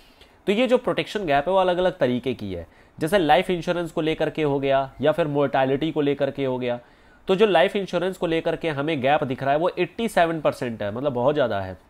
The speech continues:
मोर्टेलिटी को लेकर के नाइंटी परसेंट है, और ये जो गैप है वो छब्बीस से पैंतीस साल के एज ग्रुप को बीच में देखने को हमें मिल रहा है।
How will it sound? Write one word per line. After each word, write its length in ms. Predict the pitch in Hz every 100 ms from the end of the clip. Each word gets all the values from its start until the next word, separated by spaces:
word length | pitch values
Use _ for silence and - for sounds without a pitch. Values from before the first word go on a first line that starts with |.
| - _ _ _ _ - - -
मोर्टेलिटी 520 | 143 151 160 170 196
को 100 | 202
लेकर 260 | 165 147 123
के 220 | 135 156 - - _ - 120
नाइंटी 380 | 156 190 190
परसेंट 420 | 202 139 - 113 123
है, 60 |
और 80 | 147
ये 140 | 175
जो 100 | 170
गैप 260 | 123 139 165
है 60 | 151
वो 140 | 165
छब्बीस 380 | 170 - 120 160
से 60 | 160
पैंतीस 360 | - 131 151
साल 160 | 135 127
के 140 | 139
एज 100 | 120
ग्रुप 200 | 120 135
को 120 | - 117
बीच 240 | 110 -
में 140 | 156 208 - _ _ 113
देखने 280 | 127 135
को 100 | 143
हमें 160 | 139 156
मिल 180 | 127 104
रहा 160 | 98
है। 180 | 90 87